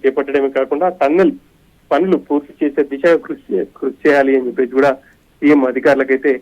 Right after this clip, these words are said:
ఆదేశాలు ఇచ్చారు. ఇంకా మరి కాస్త సమయం పట్టే అవకాశాలు అయితే కనిపిస్తున్నాయి. దాదాపుగా ఆ, మ్, ఎక్కడైతే ప్రమాదం జరిగిందో, ఇప్పటి వరకు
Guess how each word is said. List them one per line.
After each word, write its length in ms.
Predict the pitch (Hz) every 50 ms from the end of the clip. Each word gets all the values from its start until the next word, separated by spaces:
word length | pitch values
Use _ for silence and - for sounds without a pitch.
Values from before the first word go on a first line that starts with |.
| _ _ _ _ _ _ - 127
ఆదేశాలు 400 | 131 139 147 143 143 156 139 143
ఇచ్చారు. 240 | 143 - 180 185 190
ఇంకా 300 | 180 185 - 214 202 180
మరి 280 | 160 147 151 160 180
కాస్త 480 | 180 185 170 160 - _ - 175 165 165 -
సమయం 260 | 156 147 175 202 214 196
పట్టే 320 | 190 180 175 - 180 175
అవకాశాలు 460 | 151 143 135 175 165 165 - 170 139
అయితే 300 | 135 135 - 170 160 147 - _ _ _ _ _ _ _ _ _ _ _ _ _ _ _ _ _ -
కనిపిస్తున్నాయి. 680 | 143 139 135 147 147 139 - 160 147 143 143 151 165 175 175 _ - - _ _ -
దాదాపుగా 460 | 139 143 254 285 202 - 156 135 139
ఆ, 320 | - - 160 123 127 127 123 - - 147
మ్, 160 | 135 - 151
ఎక్కడైతే 560 | - 131 - - 185 190 185 185 185 185 180
ప్రమాదం 460 | 175 - - 139 139 151 151 147 147 135
జరిగిందో, 560 | 139 127 123 120 123 120 120 113 - - - 127
ఇప్పటి 220 | 117 - 147 143
వరకు 440 | 139 143 143 139 - 165 147 143